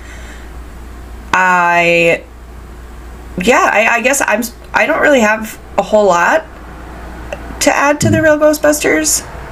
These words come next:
Speaker 1: Um, other than that, I loved the movies, which is why I maybe dabbled in the cartoon a little bit, but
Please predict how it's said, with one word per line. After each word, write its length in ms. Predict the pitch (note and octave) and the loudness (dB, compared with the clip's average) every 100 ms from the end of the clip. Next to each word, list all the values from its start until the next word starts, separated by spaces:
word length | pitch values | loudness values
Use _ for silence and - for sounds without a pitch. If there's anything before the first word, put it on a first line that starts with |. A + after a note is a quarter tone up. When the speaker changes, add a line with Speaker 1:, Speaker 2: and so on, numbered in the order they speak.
| - | -4
Speaker 1:
Um, 460 | - G3+ F#3+ G2+ G2+ - - - | 0 2 0 -2 -6 -10 -14 0
other 240 | G#3+ A3 | 2 4
than 180 | G#3+ A3 | 4 6
that, 220 | G#3 F#3+ - - - - | 4 2 -2 -10 -12 -4
I 80 | - | 0
loved 280 | G3 G3+ F#3+ | 4 4 2
the 100 | F#3 | 0
movies, 580 | F3+ F#3 G3+ G3+ G3+ - | 2 4 4 4 2 2
which 180 | G3 F#3 | 0 2
is 120 | F3+ | 2
why 180 | F3+ F3+ F3+ | 4 4 2
I 40 | E3+ | 0
maybe 400 | F3 F3+ F3+ F3+ | 0 2 2 2
dabbled 340 | F3+ F3 F3 | 4 4 2
in 80 | E3+ | 2
the 80 | F3 | 2
cartoon 340 | F3 E3+ F3+ | 2 2 2
a 80 | E3+ | 4
little 220 | E3 E3 | 4 4
bit, 340 | F3 F3 - | 4 4 2
but 220 | - E3+ | 0 2